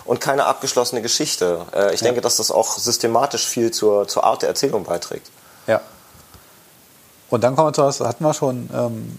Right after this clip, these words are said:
Speaker 2: vorletzten Teil, Gesamtbild und Setting. Ähm, ich hab mir notiert, bei Star Trek optisch neutral bis konservativ, wenig verspielt. Also die haben ja diese cleane, wie du sa-, wie wir da schon drauf
Speaker 1: Mhm.
Speaker 2: kamen, mal diese sehr cleane Optik.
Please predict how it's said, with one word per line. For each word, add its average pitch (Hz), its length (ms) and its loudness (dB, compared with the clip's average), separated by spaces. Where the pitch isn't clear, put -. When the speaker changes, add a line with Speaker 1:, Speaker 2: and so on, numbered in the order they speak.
Speaker 2:
vorletzten 135 400 0
Teil, 127 200 2
Gesamtbild 117 600 2
und 113 160 -10
Setting. 107 460 -2
Ähm, 127 500 0
ich - 120 0
hab 185 100 0
mir 180 100 0
notiert, 160 360 -2
bei 120 100 4
Star 139 260 2
Trek 135 200 0
optisch - 320 0
neutral 117 480 0
bis 117 160 -6
konservativ, 139 720 -2
wenig 117 300 -2
verspielt. - 680 -8
Also 104 120 -6
die 110 60 0
haben 113 80 -2
ja 113 60 -4
diese 104 200 -4
cleane, 160 360 0
wie 139 60 -2
du 123 120 0
sa-, 113 180 2
wie 120 80 -6
wir 117 80 2
da 113 60 -6
schon 123 100 -4
drauf 107 140 6
Speaker 1:
Mhm. 95 40 4
Speaker 2:
kamen, 110 200 4
mal 117 80 -6
diese 110 140 0
sehr 123 120 0
cleane 127 300 -2
Optik. - 320 -2